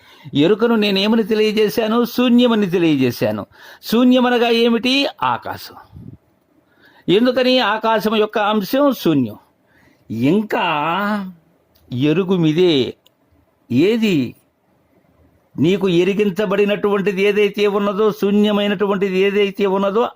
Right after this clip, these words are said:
అది ఆకాశం. ఎరిగేటువంటి జ్ఞాత యొక్క స్వరూపం ఎలా? ఆకాశము రెండు భాగంబులై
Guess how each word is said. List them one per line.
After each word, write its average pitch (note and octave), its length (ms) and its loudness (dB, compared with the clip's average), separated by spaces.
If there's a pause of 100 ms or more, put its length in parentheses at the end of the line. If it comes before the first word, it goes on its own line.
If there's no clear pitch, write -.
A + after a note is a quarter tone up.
అది E3+ 220 -2
ఆకాశం. F3 440 -4 (580)
ఎరిగేటువంటి G#3 1000 2
జ్ఞాత E3+ 920 -2 (140)
యొక్క C#3+ 340 0
స్వరూపం B2 680 -2
ఎలా? G#3+ 540 2 (380)
ఆకాశము F#3+ 960 2
రెండు D#3+ 380 0
భాగంబులై F3 1160 2